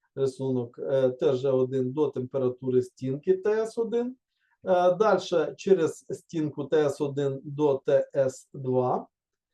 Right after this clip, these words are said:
Е, це певний підлогарифмічний,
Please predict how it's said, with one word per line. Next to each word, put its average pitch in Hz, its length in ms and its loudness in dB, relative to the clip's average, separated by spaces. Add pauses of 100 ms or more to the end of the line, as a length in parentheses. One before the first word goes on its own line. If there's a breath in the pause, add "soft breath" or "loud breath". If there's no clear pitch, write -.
(520)
Е, 175 720 -2
це - 120 2
певний 147 680 2
підлогарифмічний, 143 1200 -2